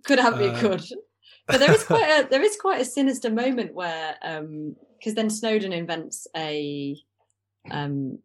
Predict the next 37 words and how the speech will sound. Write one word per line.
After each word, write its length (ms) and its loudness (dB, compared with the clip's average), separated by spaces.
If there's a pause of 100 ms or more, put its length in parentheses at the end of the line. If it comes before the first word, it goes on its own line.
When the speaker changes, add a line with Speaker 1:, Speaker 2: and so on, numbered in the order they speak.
Speaker 1:
a 60 -10
program 680 -6 (300)
that, 300 -10
uh, 300 -10
is 160 -12
supposed 320 -4
to 60 -10
be 60 0
designed 420 -6
for 140 -8
good, 400 -2 (260)
I 80 -10
think, 300 -10
and 100 -4
I 40 -6
can't 360 -6
remember 340 -4
what 140 -8
it's 120 -16
called 340 -10
now. 260 -16 (500)
Um, 500 -10 (180)
Speaker 2:
There 120 -16
was 180 -10
two. 800 -6 (600)
Um, 540 -6
Speaker 1:
Yeah. 340 -2 (380)
Speaker 2:
the 80 -6
one 220 -4
at 120 -6
the 100 -4
end 200 -6
he 100 -8
invents 440 -10
is 120 -8
called 420 -10 (180)
Heartbeat, 840 -8